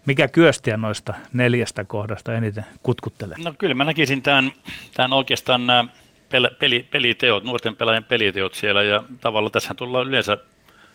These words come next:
Speaker 2: joukkopallolain yleiseen lainlaisuuteen, että me tullaan heti tilaa, aikavaatimuksiin ja intensiteettiin. Ja, ja oikeastaan tää voisi kiteyttää tän lempihaasteen sillä tavalla, että ystäväni Henrik Detman, kun mä kysyin, että no miten te harjoittelette, niin hän sanoi aika hyvin, että me harjoitellaan ensin pelaamaan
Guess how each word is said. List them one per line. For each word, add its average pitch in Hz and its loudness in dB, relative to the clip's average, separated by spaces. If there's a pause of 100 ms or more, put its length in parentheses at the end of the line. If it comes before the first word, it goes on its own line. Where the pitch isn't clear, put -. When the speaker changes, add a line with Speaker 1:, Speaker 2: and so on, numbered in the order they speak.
(180)
Speaker 2:
joukkopallolain 104 -2
yleiseen 101 -2
lainlaisuuteen, 101 -2
että 95 -6
me 104 -10
tullaan 110 -2
heti 127 -4
tilaa, 127 2
aikavaatimuksiin 120 -2
ja 117 -4
intensiteettiin. 92 -6
Ja, 107 0
ja 110 2
oikeastaan 127 0
tää 123 2
voisi 127 -2
kiteyttää 120 2
tän 120 -2 (560)
lempihaasteen 117 2
sillä 120 2
tavalla, 113 4
että 117 0
ystäväni 120 0
Henrik 120 0
Detman, 117 0
kun 107 -10
mä 104 -4
kysyin, 113 -4
että 107 0
no 120 -4
miten 120 0 (100)
te 113 2
harjoittelette, 104 -2
niin 101 -4
hän 113 -4
sanoi 110 -4
aika 123 -2
hyvin, 127 -2
että 104 -2
me - -18 (120)
harjoitellaan 135 2
ensin 131 0
pelaamaan 127 2